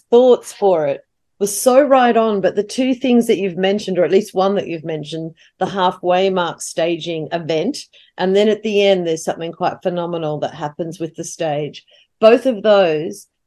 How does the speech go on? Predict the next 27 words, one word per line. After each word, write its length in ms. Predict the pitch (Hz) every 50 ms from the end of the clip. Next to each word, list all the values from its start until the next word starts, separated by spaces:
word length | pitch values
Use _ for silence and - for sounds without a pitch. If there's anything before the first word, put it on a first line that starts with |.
| _ _ -
Justin 360 | 190 190 196 - - 202 202
spoke 460 | 196 - - - - 196 202 196 196
about 540 | - - - 160 151 143 143 147 151 - - - - - _ _ _ -
in 140 | 175 185
that 180 | 180 165 - -
very 240 | 180 185 185 185 180
first 340 | 185 - 185 165 160 - -
conversation 600 | 190 170 156 151 151 - 180 156 156 - 165 160
after 260 | 147 151 151 - 151
he 140 | 147 156 147
read 200 | 135 147 147 147
it. 120 | 156 139 -
They 140 | 160 175 185
were 140 | 175 190
his 300 | 190 196 196 190 185 185 -
insights 640 | - 196 196 190 185 - 208 185 175 175 151 - -
and 160 | 170 175 175
his 200 | 180 165 156 -
theatrical 560 | - 196 180 160 - - - 185 - - 175
language 500 | 170 170 165 170 165 160 165 160 151 -
for 100 | - 170
the 140 | 156 - 147
show. 420 | - - 170 147 139 131 - - - - _ - _ _ _ -
And 160 | 196 208 202
they 200 | 208 226 247 240
are 140 | 240 233 196
brilliant. 560 | 160 - 208 233 262 277 269 220 170 143 135